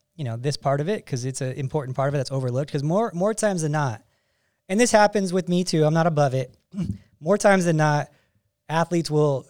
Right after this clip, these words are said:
kinda ghost their coach after the show, and they just kinda ghost him. <laughs> They're like, uh,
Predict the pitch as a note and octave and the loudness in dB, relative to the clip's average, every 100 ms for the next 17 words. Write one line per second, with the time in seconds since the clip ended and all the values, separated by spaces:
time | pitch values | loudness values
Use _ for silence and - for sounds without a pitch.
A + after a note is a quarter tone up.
0 | C3 - D3+ B2 C#3+ D3 D#3+ C3+ C#3+ E3+ | -6 0 0 0 0 0 0 0 2 0
1 | - - _ D#3 D3+ D#3 D3+ F3 G3+ - | -2 -12 _ -4 -2 0 4 4 4 -2
2 | _ _ _ - D3 D3 D3 D3+ - - | _ _ _ -4 2 4 4 2 -2 -4
3 | E3+ D3 C#3 D3+ - B2+ A#2+ - - A3+ | 0 0 2 2 2 -4 -6 -6 2 2
4 | A3 - G#3 F#3 F3 - - - - G#3 | 2 2 4 4 0 -8 -18 -18 -8 0
5 | B3 | 0